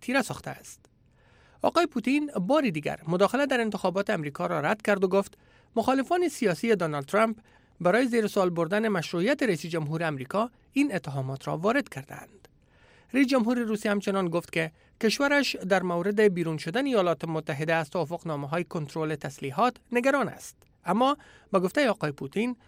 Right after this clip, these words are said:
روسیه به آن توافقنامه پابند باقی خواهد ماند. آقای پوتین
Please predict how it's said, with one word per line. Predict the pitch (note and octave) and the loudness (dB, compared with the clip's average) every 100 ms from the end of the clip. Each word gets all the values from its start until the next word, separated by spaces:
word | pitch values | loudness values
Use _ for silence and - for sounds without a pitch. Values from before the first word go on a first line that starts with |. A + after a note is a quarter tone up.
| _ - | _ -2
روسیه | G3 G#3 E4 | 0 2 2
به | A#3+ | 2
آن | E3 | 0
توافقنامه | C#3+ C#3+ - - C3 C#3+ E3 - | -2 -8 -10 -8 -8 -6 -8 -2
پابند | A3 A#3+ B3+ | 0 2 0
باقی | D3+ A#2 C#3 | -2 -4 -6
خواهد | - C#3+ | -8 -8
ماند. | C#3+ - - - _ _ _ _ _ _ - - | -10 -16 -16 -20 _ _ _ _ _ _ -10 2
آقای | B3+ E4+ | 4 4
پوتین | F#4 A#3 A#3+ C#4+ | 2 0 2 0